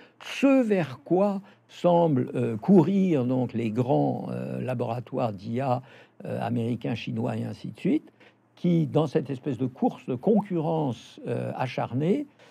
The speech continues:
risquent de produire des systèmes de plus en plus puissants, de moins en moins bien compris, euh, jouissant d'une espèce de fausse autonomie,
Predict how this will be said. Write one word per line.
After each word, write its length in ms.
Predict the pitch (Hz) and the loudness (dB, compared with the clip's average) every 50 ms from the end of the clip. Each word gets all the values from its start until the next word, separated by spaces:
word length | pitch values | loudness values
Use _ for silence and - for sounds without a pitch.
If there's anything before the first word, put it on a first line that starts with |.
| - - _ | -20 -16 _
risquent 280 | - 117 196 208 - - | 0 2 2 2 2 0
de 60 | 208 | -2
produire 440 | 190 - - 175 151 151 190 185 160 | -2 0 0 0 0 2 2 0 2
des 120 | 135 131 | 0 -2
systèmes 480 | 127 - - 151 123 - 175 147 135 127 | -4 -4 -8 -10 -6 -4 -2 0 0 2
de 80 | 120 135 | 2 0
plus 300 | 127 - 214 254 214 220 | 2 2 2 4 4 4
en 100 | 208 175 | 2 2
plus 180 | - - 160 | -2 -4 -4
puissants, 520 | - - 143 123 104 - 170 180 208 302 - | -4 -4 -6 -6 -2 -2 0 0 0 0 0
de 140 | 190 127 156 | 0 0 2
moins 340 | 160 156 180 220 226 214 214 | 2 4 4 4 4 6 4
en 80 | 196 | 4
moins 200 | 175 170 170 160 | 2 2 0 -2
bien 200 | 143 123 151 127 | -2 -2 -2 -2
compris, 580 | 110 - 117 110 101 - - 160 - 320 320 - - - - - - _ _ _ _ _ 147 | -2 -2 -2 -4 -4 -2 0 2 4 4 2 0 -4 -20 -20 -20 -20 _ _ _ _ _ 0
euh, 100 | 139 139 | 0 2
jouissant 380 | - 151 214 208 - 220 208 | 2 2 0 2 2 2 2
d'une 180 | 165 156 180 160 | 2 2 0 0
espèce 300 | 160 151 - 156 147 117 | -2 -2 -2 -6 -2 -2
de 80 | 143 | -2
fausse 460 | 131 - - - 262 262 240 226 - 190 | -4 -2 0 2 4 4 4 2 2 -2
autonomie, 640 | 156 - 151 131 123 123 127 120 139 180 233 330 | 0 0 0 -2 0 0 0 2 2 2 2 2